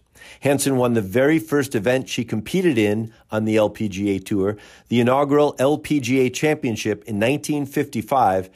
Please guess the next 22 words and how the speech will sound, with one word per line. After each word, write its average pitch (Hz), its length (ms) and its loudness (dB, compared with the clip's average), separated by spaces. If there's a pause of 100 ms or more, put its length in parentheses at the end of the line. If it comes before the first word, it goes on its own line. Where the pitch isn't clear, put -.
(180)
at 107 220 -4
Orchard 127 560 0 (140)
Ridge 104 500 0
Country 151 320 -2
Club 98 320 -2
in 113 80 -6
Fort 127 320 0
Wayne, 101 420 -2 (220)
Indiana. 95 580 0 (280)
The 135 100 0
format 170 460 2
was 127 140 2
a 139 40 0
little 135 220 0
funky. 156 360 -2
They 110 140 0
played 120 480 -2
three 175 300 -4
rounds 131 400 0
of 104 180 -12
stroke 160 420 -2
play 87 380 -4